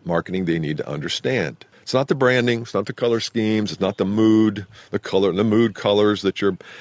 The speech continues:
your brand has. You know what? Send that out to somebody who's m-, more schooled than you and I are about that. I think it's important. I'm, I'm not saying it's not important.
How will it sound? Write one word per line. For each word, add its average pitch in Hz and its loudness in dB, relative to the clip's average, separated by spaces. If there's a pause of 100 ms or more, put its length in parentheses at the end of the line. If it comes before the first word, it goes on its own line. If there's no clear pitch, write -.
your 104 2
brand 95 2
has. 87 0 (400)
You 123 -2
know 117 2
what? 107 2 (100)
Send 139 0
that 107 4
out 95 0
to 90 -2
somebody 87 0
who's 80 -4 (120)
m-, 87 -8
more 87 -2
schooled 87 0
than 82 -4
you 87 0
and 80 -2
I 80 0
are 73 0
about 71 -4
that. 69 -6 (480)
I 151 2
think 190 0
it's 170 -2
important. 127 0
I'm, 87 -4
I'm 101 -2
not 92 0
saying 92 -2
it's 82 -6
not 82 -2
important. - -2